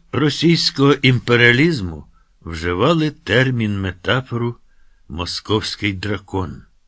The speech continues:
Визначення цілком точне, адже план знищення правобережжя був воістину драконівський і дивоглядний за своєю нелюдською жорстокістю.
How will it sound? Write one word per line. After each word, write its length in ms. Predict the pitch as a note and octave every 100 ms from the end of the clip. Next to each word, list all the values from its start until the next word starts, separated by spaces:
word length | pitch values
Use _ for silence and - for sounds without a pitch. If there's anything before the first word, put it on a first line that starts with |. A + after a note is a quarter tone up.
| _ _ - - _ _ _ _
Визначення 720 | - E2+ A2+ A2 A#2 A2 A2 A2
цілком 520 | - A2 - A2 A2 -
точне, 640 | - B2 C3 - - - - _ _ _ -
адже 360 | - F#2 D#2+ G2+
план 420 | G2 G#2 A2 A2+
знищення 720 | F2 F#2 A2 - - A2+ A2
правобережжя 1040 | G#2 G#2+ A2 A2 G2+ A2 B2+ B2+ F#2+ E2+ D#2+ _ _ - _
був 340 | D2 B2+ A#2+
воістину 760 | A#2 F2+ F2+ F2 - F#2 F#2 F#2+
драконівський 1160 | F2 F#2 - A2 B2+ B2+ A#2 - - A2+ A2 - _ _ _ _
і 260 | - G2+ A2
дивоглядний 1120 | G#2 G2+ G#2+ G#2 G#2+ A2 B2+ A#2 G2+ F#2+ E2+ - - -
за 220 | D#2 F#2
своєю 560 | - F2 G2 G2 G#2
нелюдською 800 | G2 G2 G2 G#2 - - G2+ G2
жорстокістю. 1040 | F2 G2+ - - G2 F#2 - D#2 - -